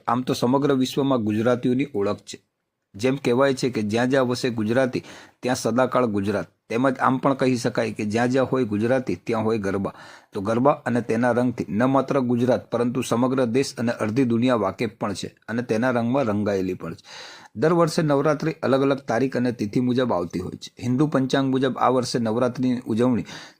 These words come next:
ત્રણ ઓક્ટોબરથી શરૂ થઈને બાર ઓક્ટોબરે પૂર્ણ થશે અને તેરમી ઓક્ટોબરનો દિવસ દશેરા તરીકે ઉજવવામાં આવશે, જેના ભાગરૂપે ગતરોજ અંકલેશ્વરના કાપોદ્રા ખાતે આવેલ અવસર પાર્ટી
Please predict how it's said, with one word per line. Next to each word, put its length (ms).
ત્રણ 280
ઓક્ટોબરથી 640
શરૂ 200
થઈને 280
બાર 240
ઓક્ટોબરે 560
પૂર્ણ 320
થશે 280
અને 200
તેરમી 400
ઓક્ટોબરનો 480
દિવસ 340
દશેરા 460
તરીકે 300
ઉજવવામાં 580
આવશે, 200
જેના 320
ભાગરૂપે 480
ગતરોજ 420
અંકલેશ્વરના 720
કાપોદ્રા 420
ખાતે 260
આવેલ 240
અવસર 340
પાર્ટી 360